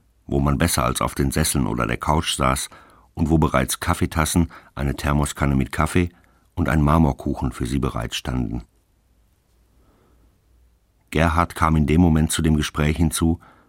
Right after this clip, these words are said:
als Stefan Kopien der Akte mit dem Foto des Findelkindes verteilte.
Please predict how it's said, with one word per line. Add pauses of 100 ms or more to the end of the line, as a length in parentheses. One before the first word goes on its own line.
(260)
als
Stefan
Kopien
der
Akte
mit
dem
Foto
des
Findelkindes
verteilte.